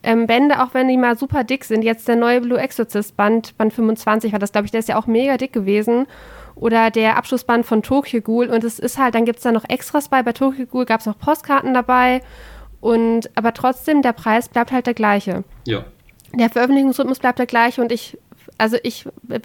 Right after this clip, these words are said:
Speaker 1: ähm, rechne euch das sehr, sehr, sehr hoch an, dass ihr das so seht, dass es besser ist, die Reihe halt einfach schnell du-, hin-, ähm, fertig zu machen, als dass man die halt Ewigkeiten mit sich rumschleppt. Ähm, was mich noch interessieren würde, ist, äh, es gibt ja, ist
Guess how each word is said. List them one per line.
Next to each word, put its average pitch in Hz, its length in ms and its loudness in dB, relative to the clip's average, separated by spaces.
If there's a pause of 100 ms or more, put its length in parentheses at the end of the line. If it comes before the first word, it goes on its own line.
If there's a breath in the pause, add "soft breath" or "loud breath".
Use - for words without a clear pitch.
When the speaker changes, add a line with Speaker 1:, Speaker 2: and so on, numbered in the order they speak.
(140)
Speaker 1:
ähm, 220 300 4
rechne 254 320 0
euch 247 100 -4
das 226 180 -8
sehr, 240 200 2
sehr, 247 140 0
sehr 220 180 2
hoch 220 180 -2
an, 254 380 2
dass 226 180 0
ihr - 140 -2
das 220 400 -2
so 214 420 0 (420 loud breath)
seht, 269 560 -2
dass 226 160 0
es 240 100 -10
besser 240 340 0
ist, 240 180 -4
die 240 60 0
Reihe 226 340 2
halt 233 120 2
einfach 220 260 -2 (120)
schnell 214 220 0
du-, 240 120 -2
hin-, 240 300 -2
ähm, 208 340 2 (240)
fertig 254 320 -2
zu - 80 -2
machen, 247 460 2 (360 loud breath)
als 220 200 0
dass 226 180 0
man 233 160 2
die 233 140 2
halt 226 140 0
Ewigkeiten 226 560 0
mit 214 120 -2
sich - 240 -8
rumschleppt. 214 600 -2 (1040 soft breath)
Ähm, 226 240 2
was 240 120 0
mich 285 100 4
noch 269 120 4
interessieren 247 460 0
würde, 247 180 2
ist, 233 340 -2
äh, 220 280 0
es 233 120 -6
gibt 262 200 -4
ja, 247 60 2
ist 240 400 -6